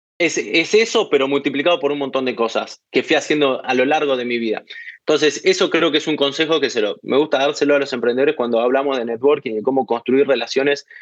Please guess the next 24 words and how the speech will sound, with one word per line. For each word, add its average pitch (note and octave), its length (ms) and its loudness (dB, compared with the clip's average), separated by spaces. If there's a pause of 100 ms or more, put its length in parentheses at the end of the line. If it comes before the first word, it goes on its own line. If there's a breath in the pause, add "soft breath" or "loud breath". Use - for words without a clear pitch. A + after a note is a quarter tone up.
(160 loud breath)
y - 80 0
cómo C#3+ 200 2
construir B2+ 340 2
relaciones B2+ 400 0
a A#2 40 -2
largo B2+ 280 0
plazo. D#3 420 0 (300)
Arma C#3 260 0
tu C3 100 -4
propio A#2+ 260 0
espacio, C3+ 520 -2 (400)
no C3+ 120 0
esperes C3+ 340 0
que A2+ 100 -2
te A2+ 80 -4
inviten, C3 540 0 (320 soft breath)
que B2 100 0
te, A#2 460 2
no C3 100 0
sé, A2+ 320 0
sabemos C3+ 500 0
que B2+ 120 0
en B2+ 100 -2
Endeavor D#3+ 520 0